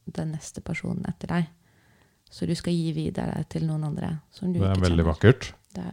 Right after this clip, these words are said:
Speaker 1: veldig vakkert og veldig fint, ja.
Speaker 2: Mm.
Speaker 1: Mhm. Og man kan også dra dit og jobbe som frivillig.
Speaker 2: Husker du liksom dagene?
Speaker 1: Det er veldig gøy at du sp-, spør meg om det, ehm, fordi det jeg husker veldig godt,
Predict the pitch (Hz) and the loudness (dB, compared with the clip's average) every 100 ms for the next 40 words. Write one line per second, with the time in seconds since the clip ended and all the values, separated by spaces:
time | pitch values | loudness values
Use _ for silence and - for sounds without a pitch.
0 | 175 170 160 - - - - 170 165 175 | -6 -4 -4 -6 -10 -8 -8 -6 -8 -8
1 | - 165 _ 104 104 95 92 160 180 - | -10 -12 _ 0 4 4 4 2 -4 -12
2 | - - - - 240 247 240 226 208 202 | -20 -20 -6 0 2 2 0 -2 -2 0
3 | 180 170 175 - 175 165 165 175 170 156 | 0 0 -4 -4 -2 -2 -2 -2 -2 -2
4 | 156 - 160 - _ - - - - 123 | -2 -4 -6 -10 _ -20 -20 -20 0 2
5 | - - 90 95 98 87 85 85 90 92 | 2 4 4 6 6 4 4 4 4 2
6 | - - _ _ _ _ _ _ _ - | -4 -20 _ _ _ _ _ _ _ 0
7 | 104 92 82 82 135 - _ _ _ _ | 6 8 8 4 0 -2 _ _ _ _
8 | - - - - 180 180 196 190 185 185 | -20 -20 -20 -14 -6 2 4 6 4 2
9 | 175 180 180 175 - _ - - 170 160 | 0 -2 -4 -8 -10 _ -8 -4 -2 0
10 | 160 165 185 - 175 175 170 170 170 170 | 0 2 2 2 0 0 2 2 0 0
11 | - - - 180 175 175 175 170 _ _ | -4 -10 -4 -2 0 2 2 0 _ _
12 | - - _ - - _ - 180 180 180 | -20 -20 _ -20 -20 _ -2 4 6 6
13 | 170 - - 175 165 170 165 175 - | 4 0 -2 -2 0 0 0 -2 -6